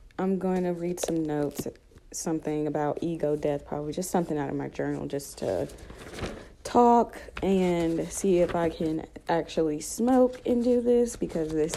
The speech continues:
is the session. Um, so let me just, Dark Night of the Soul. Let's talk about that. Um,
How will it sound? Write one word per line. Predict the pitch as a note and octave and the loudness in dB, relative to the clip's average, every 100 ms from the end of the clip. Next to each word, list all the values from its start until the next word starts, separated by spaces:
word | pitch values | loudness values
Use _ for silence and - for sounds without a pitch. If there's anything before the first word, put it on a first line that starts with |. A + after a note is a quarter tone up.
| - | 2
is | D#3+ D3+ D#3 - | 4 2 0 -4
the | - A2 | -2 -2
session. | - - D4 C#4+ - C#4+ C#4 C4+ C#4 - - - - - - - - - - - - - - | -2 2 2 2 0 2 4 2 -2 -8 -18 -16 -16 -16 -16 -12 -10 -12 -16 -20 -20 -20 -8
Um, | F3 F3 E3 D#3 D#3 - - - G#3 - - - - - - | -2 0 0 -2 -4 -4 -6 -8 -10 -14 -14 -14 -12 -14 -12
so | - | -10
let | - E2+ - | -6 -4 -4
me | - | -6
just, | - B1+ - - - - - - - - - - - - - - - - - - - - - - - - - - - - - - - - - - - - - - - - - - - - - - - - | -6 -6 -8 -10 -14 -16 -18 -20 -20 -20 -20 -20 -20 -20 -18 -18 -18 -18 -16 -14 -12 -12 -14 -20 -20 -20 -20 -20 -20 -20 -20 -20 -20 -20 -20 -20 -20 -20 -20 -20 -20 -20 -20 -20 -20 -20 -20 -20 -18 -4
Dark | F3 G#3 A#3 A#3 | 6 8 8 6
Night | A3 G#3 | 4 4
of | - F3 | 4 2
the | E3+ | 0
Soul. | E3+ - F#3 D3+ - D2 G3 - | -2 -4 0 2 0 -2 -6 -4
Let's | F3+ F3 | -4 -4
talk | - D#3 | -4 -4
about | - - - | -4 -6 -4
that. | D2+ - - - - | -4 -4 -10 -16 -8
Um, | F#3 F3+ E3 D#3 - G3 | -4 -4 -4 -6 -8 -10